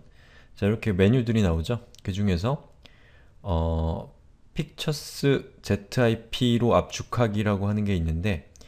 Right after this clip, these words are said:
자, 요거를 제가 선택해 볼게요. 자, 앞에 있는 영어는 의미가 없습니다. 자, 그러면 새로운 파일이 하나 생성이 됐고요. 이 파일의 이름은 픽처스인데 여러분이 만약에 다른 이름을 바꾸고 싶으시면 자, 요, 여기서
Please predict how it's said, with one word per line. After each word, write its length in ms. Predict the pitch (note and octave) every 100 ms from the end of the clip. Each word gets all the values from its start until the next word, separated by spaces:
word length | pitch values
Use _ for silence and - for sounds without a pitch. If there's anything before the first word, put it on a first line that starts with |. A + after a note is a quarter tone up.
| - -
자, 140 | -
요거를 280 | E2+ G2+ G2
제가 200 | F2+ E2
선택해 340 | G2+ G2+ F#2+ F2
볼게요. 400 | D#2+ - F#2 D3+ - - - - - - - - - _ _ - - - - _ _ _ _
자, 180 | - D#2+
앞에 220 | D2+ G#2
있는 220 | G#2 G2 F2
영어는 500 | E2 F#2 A#2 G2 E2+
의미가 240 | A2 G2
없습니다. 500 | D2 - D#2 E2 C#3+ - - - - - -
자, 140 | A#2+
그러면 340 | A2+ C3 C3 A#2+
새로운 380 | D#3+ E3 D#3+
파일이 300 | D3 D3 C3+
하나 160 | B2+ A#2+
생성이 420 | B2 C3 C#3 B2+
됐고요. 480 | F2+ - F2+ A2+ - - - - -
이 140 | G#2+
파일의 340 | G#2+ C#3 C3 A2+
이름은 320 | G2 A#2 B2+
픽처스인데 840 | - - D3 - G#2 F2 D3+ G3+ - - - A2+
여러분이 280 | A#2 A2+
만약에 260 | G#2+ G2 G#2
다른 360 | G2+ G2 A#2+ A#2
이름을 220 | A2 G2+
바꾸고 320 | F2+ - F#2+
싶으시면 640 | - - F2+ F#2 A#2 F2 D#2 - - - -
자, 220 | - D2+
요, 260 | F#2+ F#2+ -
여기서 580 | G2+ G2+ G2 B2 C3 -